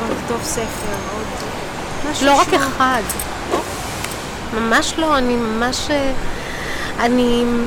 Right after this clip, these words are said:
Speaker 2: זה מדהים, כי אני רואה את הקריירה הבאה שלי.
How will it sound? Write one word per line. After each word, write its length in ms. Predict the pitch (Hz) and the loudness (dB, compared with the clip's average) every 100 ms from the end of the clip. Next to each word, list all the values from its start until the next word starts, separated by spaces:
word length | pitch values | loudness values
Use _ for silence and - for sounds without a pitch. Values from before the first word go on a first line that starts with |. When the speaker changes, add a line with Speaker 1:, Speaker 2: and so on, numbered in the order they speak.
| 240 - - - - - | -2 -6 -6 -6 -6 -2
Speaker 2:
זה 60 | 254 | 0
מדהים, 400 | 240 208 277 233 185 - - - - - - - - | 2 4 4 4 -2 -6 -6 -6 -6 -2 -2 -2 0
כי 80 | 277 | 4
אני 120 | 247 | 4
רואה 220 | 226 240 | 6 6
את 100 | 262 | 4
הקריירה 520 | 285 262 247 240 233 | 2 2 4 4 4
הבאה 340 | 226 214 196 214 | 4 4 4 2
שלי. 340 | - 247 214 | 2 2 0